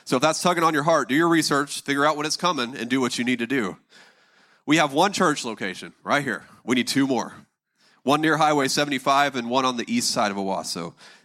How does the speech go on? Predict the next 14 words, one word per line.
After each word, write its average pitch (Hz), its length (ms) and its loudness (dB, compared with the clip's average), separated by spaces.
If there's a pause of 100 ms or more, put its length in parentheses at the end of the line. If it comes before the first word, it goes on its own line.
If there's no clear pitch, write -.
And 151 100 -4
most 190 220 2
likely, 156 400 0 (260)
we 190 120 2
need 156 100 4
a 127 60 0
new 110 120 2
central 123 380 -2
location 117 480 -4
too. 123 300 -6 (120)
Y'all, 123 340 2
you 143 140 -2
can 123 80 -2
see, 101 280 -2